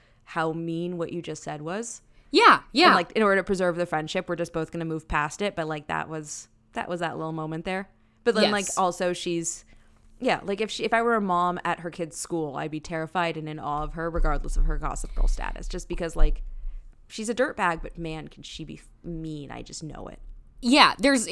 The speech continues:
Speaker 2: I, I have, since I've referenced it, I have to read
Speaker 1: Yeah,
Speaker 2: this little
Speaker 1: yeah,
Speaker 2: small
Speaker 1: please.
Speaker 2: excerpt. It, it, it's just, it's the
Speaker 1: No,
Speaker 2: reference
Speaker 1: it,
Speaker 2: to the
Speaker 1: it
Speaker 2: steak.
Speaker 1: must be done.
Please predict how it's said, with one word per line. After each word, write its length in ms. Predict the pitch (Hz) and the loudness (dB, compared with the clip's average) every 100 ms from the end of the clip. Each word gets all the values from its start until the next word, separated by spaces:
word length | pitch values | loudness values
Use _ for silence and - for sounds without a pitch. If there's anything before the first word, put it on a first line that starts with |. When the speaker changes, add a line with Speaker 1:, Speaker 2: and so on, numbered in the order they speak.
| 220 | 2
Speaker 2:
I, 120 | 208 240 | 6 6
I 100 | 220 | 6
have, 400 | 240 254 294 233 | 6 10 10 8
since 240 | - 311 269 | 4 6 8
I've 160 | 220 | 8
referenced 420 | 190 185 180 165 165 | 8 6 4 0 0
it, 80 | |
I 120 | 139 170 | 0 4
have 320 | 214 220 196 | 10 10 8
to 100 | 175 | 0
read 140 | 156 | 2
Speaker 1:
Yeah, 100 | 156 | 2
Speaker 2:
this 180 | 143 - | 0 -2
little 140 | 180 | 0
Speaker 1:
yeah, 80 | 208 | 0
Speaker 2:
small 380 | - 196 196 175 | 2 8 10 10
Speaker 1:
please. 80 | 139 | 6
Speaker 2:
excerpt. 460 | 156 - 151 131 - | 0 0 0 -2 2
It, 160 | 208 226 | 2 4
it, 120 | 214 | 0
it's 180 | 247 - | 0 2
just, 280 | 320 302 - | 0 0 0
it's 160 | 254 | -2
the 80 | - | 4
Speaker 1:
No, 60 | 262 | 6
Speaker 2:
reference 420 | 285 185 208 196 | 8 6 4 0
Speaker 1:
it, 40 | |
Speaker 2:
to 60 | - | -2
the 80 | 226 | 0
Speaker 1:
it 100 | 220 | 0
Speaker 2:
steak. 100 | 202 | 4
Speaker 1:
must 220 | 160 143 | 4 4
be 80 | 180 | 0
done. 400 | 165 170 156 151 | 0 -2 -2 -6